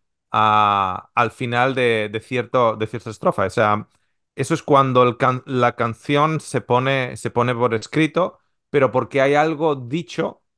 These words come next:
en el, en el canto. O sea, la persona, la, las personas están cantando y hay como una segunda voz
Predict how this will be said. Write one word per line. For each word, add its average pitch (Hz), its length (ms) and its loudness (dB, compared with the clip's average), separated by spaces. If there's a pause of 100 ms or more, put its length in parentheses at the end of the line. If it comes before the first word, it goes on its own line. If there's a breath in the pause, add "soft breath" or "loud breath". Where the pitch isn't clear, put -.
(840)
en 131 200 -2
el, 104 800 0 (680)
en 120 140 0
el 117 140 0
canto. 117 380 0
O 98 60 -12
sea, - 420 0 (420)
la 123 240 -4
persona, 139 760 0 (120)
la, 135 200 -6
las 131 220 0
personas 131 460 2
están 139 280 -4
cantando 160 800 -2 (260)
y 139 180 2
hay 147 140 4
como 139 180 2
una 143 140 0
segunda 156 480 0
voz 185 500 0